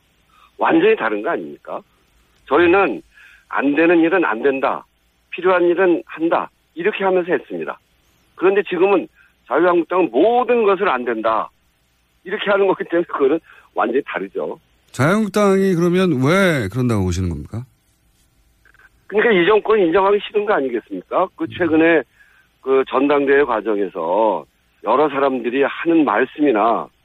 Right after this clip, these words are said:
Speaker 1: 또 자유한국당의 서울시당 위원장이라는 분이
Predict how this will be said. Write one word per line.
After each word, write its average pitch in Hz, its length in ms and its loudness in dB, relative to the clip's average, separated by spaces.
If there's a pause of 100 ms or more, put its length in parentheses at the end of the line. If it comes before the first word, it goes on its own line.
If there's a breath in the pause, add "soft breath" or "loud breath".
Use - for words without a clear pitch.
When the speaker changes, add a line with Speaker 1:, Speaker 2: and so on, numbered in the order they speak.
(500)
Speaker 1:
또 151 640 2 (580)
자유한국당의 143 1040 0
서울시당 139 640 -2
위원장이라는 113 760 0
분이 95 560 -2